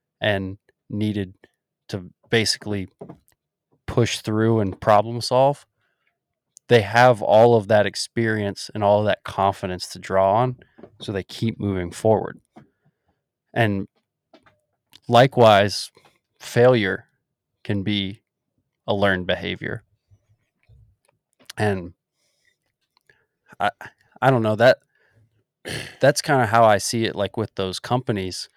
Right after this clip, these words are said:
Like, they, you pick one thing, 'cause you can't, you can't do it all at the very beginning. So you, like Amazon, they said,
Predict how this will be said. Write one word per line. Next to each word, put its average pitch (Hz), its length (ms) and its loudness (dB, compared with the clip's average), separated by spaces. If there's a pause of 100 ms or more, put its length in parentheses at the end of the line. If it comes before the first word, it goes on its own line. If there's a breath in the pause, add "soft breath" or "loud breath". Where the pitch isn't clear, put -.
(460)
Like, 101 160 -4
they, 104 240 -4
you 113 120 -12
pick - 240 -6
one 113 240 0
thing, 131 260 0
'cause 110 160 -10
you 110 80 -10
can't, 147 320 -2 (420 soft breath)
you 110 140 -12
can't 131 340 -2 (840)
do 123 180 2
it 117 80 2
all 120 220 10
at - 100 -4
the 101 60 -10
very 107 260 0
beginning. 104 540 -6
So - 180 -8
you, 95 200 -6 (360)
like 101 200 -6
Amazon, 98 400 -2
they 92 60 -12
said, - 180 -10